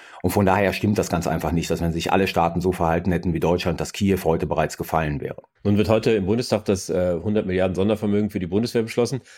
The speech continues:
Speaker 2: zusammen von Regierung und Opposition. Das ist irgendwie ein Moment der Einigkeit oder der gemeinsamen Verantwortung.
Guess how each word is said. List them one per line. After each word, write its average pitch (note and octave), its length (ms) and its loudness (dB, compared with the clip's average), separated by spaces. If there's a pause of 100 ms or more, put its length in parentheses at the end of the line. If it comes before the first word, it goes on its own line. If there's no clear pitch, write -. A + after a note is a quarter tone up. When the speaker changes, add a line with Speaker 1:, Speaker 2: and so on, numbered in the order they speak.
(160)
Speaker 2:
zusammen A2 460 2
von A2 180 2
Regierung G2+ 440 2
und F2+ 40 0
Opposition. F#2 560 0
Das F#2 80 -2
ist E2+ 40 -2
irgendwie F#2+ 260 0
ein F#2+ 160 2
Moment F#2 380 0
der F2 320 0 (280)
Einigkeit A#2 640 0
oder E2+ 160 0
der E2 160 -4
gemeinsamen F2+ 460 0
Verantwortung. G#2+ 500 0